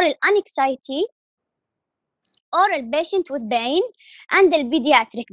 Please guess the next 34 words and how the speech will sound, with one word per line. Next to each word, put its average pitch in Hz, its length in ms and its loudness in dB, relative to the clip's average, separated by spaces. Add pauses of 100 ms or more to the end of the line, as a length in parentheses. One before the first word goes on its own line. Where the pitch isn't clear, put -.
patient, 277 420 0 (540)
sedation 403 560 0
or 277 100 2
a 269 100 0 (100)
general 415 260 2 (100)
anesthesia 262 640 -2 (220)
may 427 120 4 (100)
be 370 80 4 (100)
required. 208 400 -6 (420)
طبعًا 370 220 2
إحنا 349 180 0 (160)
زي 349 160 0
ما 302 60 0
إحنا 277 180 -2
عارفين 240 480 -4
إن 254 140 -6
البيديا 240 680 0
ضروري 247 640 0
نستخدم 247 480 -2
الجنرال 247 440 0
anesthesia 220 520 -4
معاهم. 220 440 4 (1000)
برضو 277 240 6
ال 254 60 2
uncooperative 240 760 0 (120)
patient 262 360 0 (500)
أو 254 140 2
ال 254 180 -2
patient 320 300 2
with 226 60 -10
the 240 120 -4
high 285 340 0
anxiety 247 680 -6
وال 262 140 -4